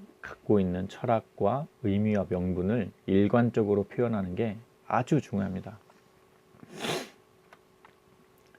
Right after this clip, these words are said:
김 사장님은 이렇게 적용했습니다. 우선 타깃을 설정을 했는데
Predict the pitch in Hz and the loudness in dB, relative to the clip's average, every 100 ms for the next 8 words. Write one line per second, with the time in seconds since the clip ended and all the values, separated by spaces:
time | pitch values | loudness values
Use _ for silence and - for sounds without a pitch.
0 | - - - - - 131 156 147 135 127 | -20 -20 -20 -20 4 6 8 8 8 8
1 | 147 90 120 165 - 131 98 104 90 - | 6 6 8 8 8 2 2 2 0 -2
2 | 87 90 92 110 - _ - _ - 117 | -6 -4 -6 -10 -18 _ -20 _ -6 0
3 | 110 101 - 156 160 151 123 127 143 127 | 2 2 2 4 6 6 4 2 2 4
4 | 110 95 87 98 104 | 2 2 0 0 -2